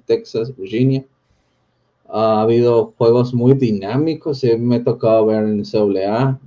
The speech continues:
lo recomendamos. Ah, no es tan fácil ver partidos de la N C A A. Bueno, la N B A existe, existe entre comillas gigantes, el League Pass, que falla más que Shaquille O'Neal tiene un tiro libre.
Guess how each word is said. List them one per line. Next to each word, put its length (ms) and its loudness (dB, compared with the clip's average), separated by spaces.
lo 120 0
recomendamos. 1120 0
Ah, 260 -8
no 180 6
es 180 4
tan 280 2
fácil 340 -2
ver 160 4
partidos 340 2
de 120 0
la 80 -6
N 80 -4
C 100 -4
A 320 2
A. 180 -6
Bueno, 420 2
la 140 0
N 160 4
B 60 6
A 60 4
existe, 500 -2
existe 840 2
entre 340 4
comillas 540 0
gigantes, 560 -2
el 180 -2
League 240 -8
Pass, 460 -10
que 180 -4
falla 600 2
más 480 0
que 120 4
Shaquille 420 0
O'Neal 280 0
tiene 160 -2
un 80 -8
tiro 180 -2
libre. 380 -6